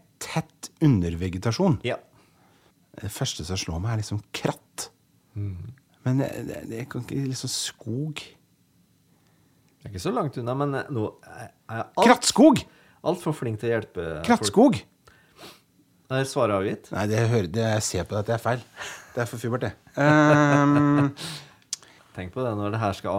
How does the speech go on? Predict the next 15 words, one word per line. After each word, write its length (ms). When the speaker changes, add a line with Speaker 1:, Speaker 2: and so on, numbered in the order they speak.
Speaker 2:
avgjøres 400
i 100
juni, 280
så 200
det 160
er 60
kanskje 400
ett 260
poeng 220
om 100
å 80
gjøre. 260
Speaker 1:
Daniel 380
Ortega. 460
<laughs> 880